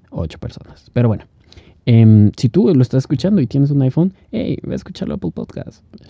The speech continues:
Rífate. Y, y, y compárteselo a todos tus amigos que tengan iPhone. Diles, hey, mira, escúchalo. Solo pasas por AirDrop y, y dicen, oh,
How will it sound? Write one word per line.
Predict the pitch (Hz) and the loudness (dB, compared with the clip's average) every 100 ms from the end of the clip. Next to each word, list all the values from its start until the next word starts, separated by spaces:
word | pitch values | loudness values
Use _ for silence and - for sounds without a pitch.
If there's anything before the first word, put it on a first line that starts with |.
| - - _ _ | -20 -20 _ _
Rífate. | 170 147 - - - | -8 -8 -8 -12 -12
Y, | - 98 | -6 -6
y, | - - 135 | -6 -4 -4
y | |
compárteselo | - 131 131 - 156 127 | -2 -2 -2 -6 -4 -2
a | |
todos | 120 139 | -2 -4
tus | - 127 | -4 -4
amigos | 117 123 | -4 -4
que | - | -8
tengan | 127 131 131 | -8 -6 -6
iPhone. | 131 - 101 131 | -8 -10 -12 -8
Diles, | 98 98 131 | -6 -6 -4
hey, | 190 | -2
mira, | 185 | -2
escúchalo. | 123 - - - 143 _ _ _ _ _ | -6 -10 -10 -10 -12 _ _ _ _ _
Solo | - | -12
pasas | - 117 139 | -8 -8 -8
por | 69 | -8
AirDrop | 90 - - - _ | -8 -8 -10 -14 _
y, | - | -14
y | - - - - - - | -12 -12 -14 -14 -14 -12
dicen, | - 113 87 | -10 -10 -8
oh, | 123 151 135 - | -8 -4 -6 -8